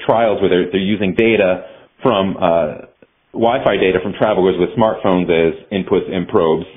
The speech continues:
as well as, uh, the advanced camera data used in London, as well as vehicle data. And then the cities in the middle of the chart are exciting markets for O E Ms to introduce new mobility services,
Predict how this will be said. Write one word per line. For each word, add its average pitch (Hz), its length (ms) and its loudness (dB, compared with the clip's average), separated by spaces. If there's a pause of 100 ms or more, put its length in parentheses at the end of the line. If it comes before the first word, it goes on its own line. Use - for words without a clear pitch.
as 98 160 0
well 85 240 2
as, 80 80 -4 (400)
uh, 82 220 -2 (340)
the - 240 -4
advanced 95 400 -4 (480)
camera 117 320 2
data 101 420 0
used 95 240 0
in 95 140 -2
London, 87 560 -2
as 92 100 -4
well 87 220 2
as 87 160 2
vehicle 87 320 0
data. 58 320 -8 (960)
And - 80 -8
then 147 80 0
the 135 240 0
cities 190 480 0
in 135 160 2
the 107 80 2
middle 131 320 2
of 90 160 0
the 87 80 -4
chart 82 400 0 (380)
are 101 340 2
exciting 185 420 0
markets 151 360 2
for 131 100 4
O 120 80 2
E 120 160 2
Ms 117 120 -2
to 117 40 -2
introduce 113 460 -2
new 127 260 2
mobility 95 520 2
services, 87 440 0